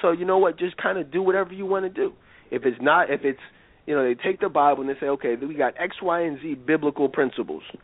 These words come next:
Okay, this is what God says to do. So you guys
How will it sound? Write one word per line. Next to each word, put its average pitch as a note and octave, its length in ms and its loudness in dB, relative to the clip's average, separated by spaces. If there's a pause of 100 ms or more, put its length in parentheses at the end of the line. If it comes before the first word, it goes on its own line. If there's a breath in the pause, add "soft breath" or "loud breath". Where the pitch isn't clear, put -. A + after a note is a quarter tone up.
(1000)
Okay, B2+ 320 0
this D3 260 0
is E3 120 -2
what C#3 200 2
God C3+ 380 6 (120)
says A#2 340 -2
to A#2+ 80 -14
do. A2+ 240 -4 (280 loud breath)
So C3 140 2
you E3 220 -4
guys D#3 300 2